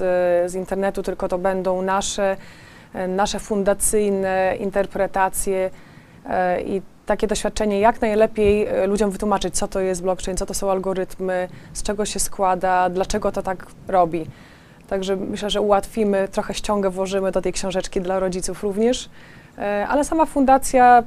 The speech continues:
prowadzi działania dla dorosłych również, e, może inne niż, e, typowe firmy szkoleniowe,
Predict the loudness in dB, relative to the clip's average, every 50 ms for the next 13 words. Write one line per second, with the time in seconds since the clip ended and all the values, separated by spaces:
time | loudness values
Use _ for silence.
0 | 0 -4 -2 2 4 4 4 4 2 2 2 4 4 4 4 4 2 2 4 4
1 | 2 2 2 2 2 2 4 2 2 0 0 -2 -4 -6 -4 -2 -2 -2 -2 -2
2 | -2 -2 -2 -4 -4 -4 -4 -4 -2 -2 -4 -6 -8 -12 -20 -20 -20 -20 -20 -8
3 | 0 0 2 2 2 0 2 2 4 6 6 8 8 6 6 6 4 4 2 2
4 | 0 -4 -2 0 0 0 0 0 0 0 -2 -2 -4 -8 -14 -20 _ -4 -4 -4
5 | 0 4 4 4 4 4 2 0 0 0 -4 -2 -2 -2 -2 -4 -4 -4 0 0
6 | 0 2 2 0 0 4 4 4 4 2